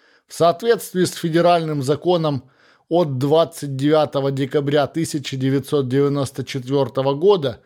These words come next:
номер семьдесят девять Ф З, о государственном материальном резерве, поставщик обязан заключить договор на поставку материальных ценностей в государственные резервы.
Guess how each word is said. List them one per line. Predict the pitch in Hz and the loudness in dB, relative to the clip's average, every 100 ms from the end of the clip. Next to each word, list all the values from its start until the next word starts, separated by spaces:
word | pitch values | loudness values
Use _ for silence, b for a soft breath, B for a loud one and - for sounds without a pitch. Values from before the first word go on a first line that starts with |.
| b b | b b
номер | 143 160 151 | 0 0 0
семьдесят | 127 - 151 139 127 143 127 | -4 -2 -2 -2 -4 -4 0
девять | 151 143 127 | 0 0 -4
Ф | - 139 | -4 -2
З, | 131 170 208 - B | 2 2 0 -2 B
о | 135 139 | -4 0
государственном | 151 - 160 160 143 - 147 139 139 | 0 0 2 2 0 -4 -4 -2 -2
материальном | 143 143 143 147 139 135 131 | -2 -2 2 2 2 0 -2
резерве, | 131 131 135 131 113 113 - _ _ - | -2 0 0 0 -2 -10 -14 _ _ -2
поставщик | 143 - 151 135 - 208 196 - | 0 0 -2 -2 0 -2 -2 -2
обязан | 143 160 170 165 156 | 2 4 4 2 -2
заключить | 147 147 143 - 156 127 | -2 -2 -6 -4 -4 -2
договор | 139 127 131 170 190 | 0 0 0 2 0
на | 165 143 | 0 -2
поставку | 139 127 - 170 - 151 | -2 -4 0 0 0 -4
материальных | 147 - 139 139 139 135 123 - | -4 -2 0 2 2 0 -4 -6
ценностей | - 170 180 156 - 131 | -2 0 0 -4 -4 -6
в | 117 | -2
государственные | 135 - 131 139 151 - 156 156 156 156 | -4 -4 -2 0 0 -2 -6 -4 -2 0
резервы. | 156 143 135 113 92 | 0 2 0 -2 -8